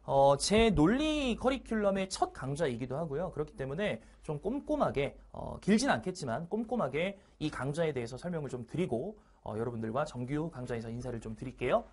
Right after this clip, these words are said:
자, 먼저 논리의 정의라는 좀 딱딱할 수 있는 말부터 시작을 좀 할게요. 왜냐하면, 음, 이 논리 파트라고 하는 것을 전문적으로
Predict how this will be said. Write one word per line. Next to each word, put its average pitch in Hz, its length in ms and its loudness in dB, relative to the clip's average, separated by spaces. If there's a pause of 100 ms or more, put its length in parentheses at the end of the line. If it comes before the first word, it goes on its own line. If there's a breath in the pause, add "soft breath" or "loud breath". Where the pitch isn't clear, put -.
(420 soft breath)
자, 120 280 0
먼저 156 420 2 (1500 soft breath)
논리의 262 340 6
정의라는 269 840 4
좀 226 560 0 (260 loud breath)
딱딱할 330 460 4
수 - 160 -2
있는 240 160 2
말부터 127 400 -2
시작을 185 300 -2
좀 131 120 -6
할게요. 107 540 -8 (1160 soft breath)
왜냐하면, 190 760 4 (160)
음, 170 360 -2
이 180 160 2
논리 185 360 4
파트라고 262 540 2
하는 214 180 2
것을 190 300 -2
전문적으로 190 1000 0